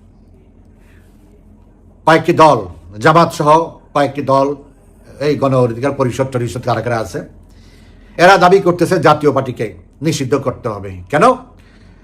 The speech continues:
জাতীয় পার্টি আওয়ামী লীগের দোসর, সব নির্বাচনে আওয়ামী লীগকে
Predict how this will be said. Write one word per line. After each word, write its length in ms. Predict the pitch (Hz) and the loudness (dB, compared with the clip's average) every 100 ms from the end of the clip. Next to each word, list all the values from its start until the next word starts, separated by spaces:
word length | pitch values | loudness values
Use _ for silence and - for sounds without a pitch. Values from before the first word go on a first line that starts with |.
| - - 107 | -20 -20 -10
জাতীয় 380 | 107 190 190 180 | 2 2 4 2
পার্টি 400 | 156 139 123 - - - - - - _ - - - - - - - - - _ - - - | 2 2 -4 -8 -20 -20 -20 -20 -20 _ -20 -20 -20 -20 -20 -20 -20 -20 -20 _ -20 -20 0
আওয়ামী 280 | 156 151 135 | 2 4 2
লীগের 260 | 131 135 | 0 -2
দোসর, 300 | 139 127 123 90 - - _ _ _ _ - - _ - _ - - - - _ - | -2 -4 -4 -6 -14 -20 _ _ _ _ -20 -20 _ -20 _ -20 -20 -20 -20 _ -20
সব 260 | - 165 127 | -2 -2 0
নির্বাচনে 460 | 143 135 135 139 | -2 0 0 2
আওয়ামী 260 | 143 139 139 | 4 4 2
লীগকে 420 | 139 - 226 254 | 0 2 2 2